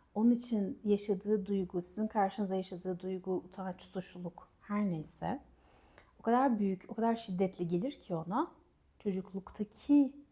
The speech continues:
öğretmenin karşısında belki suçlanırken, belki yargılanırken yaşadığı, e, deneyim gibi hissedebilir. Ve oraya doğru regrese olabilir.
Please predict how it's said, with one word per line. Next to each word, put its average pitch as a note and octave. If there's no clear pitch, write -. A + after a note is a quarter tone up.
öğretmenin G3
karşısında G3
belki G3
suçlanırken, G3
belki G3
yargılanırken G3+
yaşadığı, E3+
e, F3
deneyim G#3+
gibi F#3+
hissedebilir. E3+
Ve G3
oraya B3+
doğru G#3
regrese F3+
olabilir. D#3+